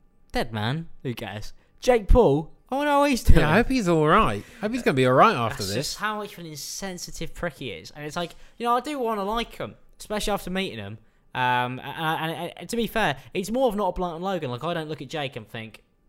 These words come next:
Speaker 1: "Oh, that makes Logan worse." Um, I think what Jake actually used to do was make Logan look better, and he still does.
Speaker 2: Yeah.
Speaker 1: I think
Speaker 2: Yeah, it does.
Speaker 1: everybody, it's kinda like Deji and J J. Everyone looks at Deji and goes,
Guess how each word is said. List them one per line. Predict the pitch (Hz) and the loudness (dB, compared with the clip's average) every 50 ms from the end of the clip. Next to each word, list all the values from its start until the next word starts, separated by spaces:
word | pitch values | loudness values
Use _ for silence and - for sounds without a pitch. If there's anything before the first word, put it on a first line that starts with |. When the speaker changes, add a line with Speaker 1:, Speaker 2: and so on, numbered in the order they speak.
| _ - | _ -6
Speaker 1:
"Oh, | 139 123 117 117 | -4 -2 -2 -2
that | 117 120 | -2 -4
makes | 117 117 113 - - | -6 -10 -12 -10 -8
Logan | 117 113 113 - - 101 | -6 -6 -6 -8 -10 -14
worse." | 85 95 95 95 - - - - - _ _ _ _ _ _ _ - | -14 -14 -16 -14 -14 -14 -14 -14 -16 _ _ _ _ _ _ _ -6
Um, | 120 120 123 120 120 120 120 117 127 - | -4 -2 -2 -2 -2 -4 -8 -10 -10 -8
I | 151 147 | -6 -6
think | 196 220 202 - | -6 -6 -6 -8
what | - 170 165 156 | -6 -6 -6 -4
Jake | - 170 170 170 - | -4 -4 -4 -4 -6
actually | 151 117 123 - - 127 | -8 -10 -10 -10 -10 -8
used | 135 165 180 - - | -6 -6 -6 -6 -8
to | - 120 | -8 -6
do | 110 104 | -6 -6
was | 107 104 | -6 -8
make | 127 120 117 - | -8 -8 -10 -8
Logan | 123 120 120 117 - 120 | -10 -10 -10 -8 -10 -10
look | 120 110 101 | -12 -12 -10
better, | - 131 131 139 185 202 - _ _ _ _ _ _ _ _ _ _ _ _ - | -8 -8 -6 -8 -8 -12 -14 _ _ _ _ _ _ _ _ _ _ _ _ -4
and | 165 165 | -2 -2
he | 165 | -2
still | - - - 185 | -2 -4 -6 -2
does. | 131 - 139 | 0 2 2
Speaker 2:
Yeah. | 131 123 110 - - - - _ _ - - - | 4 2 2 -2 -6 -10 -20 _ _ -20 -14 -6
Speaker 1:
I | - 202 | -2 0
think | 226 226 | 0 2
Speaker 2:
Yeah, | 226 | 2
it | 247 | 0
does. | 240 285 | 0 -2
Speaker 1:
everybody, | 220 233 254 247 240 226 185 - _ _ _ _ _ _ _ | -2 0 0 0 -2 -4 -6 -10 _ _ _ _ _ _ _
it's | - 214 208 214 | -6 -6 -6 -6
kinda | - - 311 311 285 | -6 -4 -4 -2 -2
like | 254 202 185 | -2 -4 -4
Deji | - 196 185 156 175 160 | -4 -6 -6 -4 -6 -6
and | 147 143 | -6 -4
J | - 165 170 180 160 | 0 2 2 2 2
J. | 156 - 120 107 107 110 | 0 -2 -6 -6 -6 -6
Everyone | 135 185 220 254 254 | -2 0 2 2 2
looks | 240 214 - | 0 -2 -4
at | 196 - | -6 -6
Deji | 233 208 - - 156 | -6 -6 -6 -6 -10
and | 147 131 | -10 -8
goes, | 123 120 123 120 - | -8 -8 -8 -10 -12